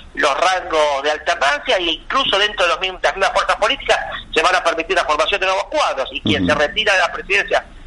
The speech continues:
Speaker 1: por haber llegado al ma-, al, al mayor laudo que puede tener un,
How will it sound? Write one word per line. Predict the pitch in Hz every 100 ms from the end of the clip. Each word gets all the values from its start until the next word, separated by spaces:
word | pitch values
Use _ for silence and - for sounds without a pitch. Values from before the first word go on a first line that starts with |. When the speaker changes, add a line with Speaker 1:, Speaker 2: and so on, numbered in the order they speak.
| -
Speaker 1:
por | 131 147
haber | 160 165
llegado | 160 165 160 147 120 110
al | 131 127
ma-, | 139 135 120
al, | 135 123 127 117 - - -
al | 139 131
mayor | 139 135 202 190 175 156
laudo | 151 196 196 180
que | - 147
puede | 180 175 165
tener | 160 160 175
un, | 170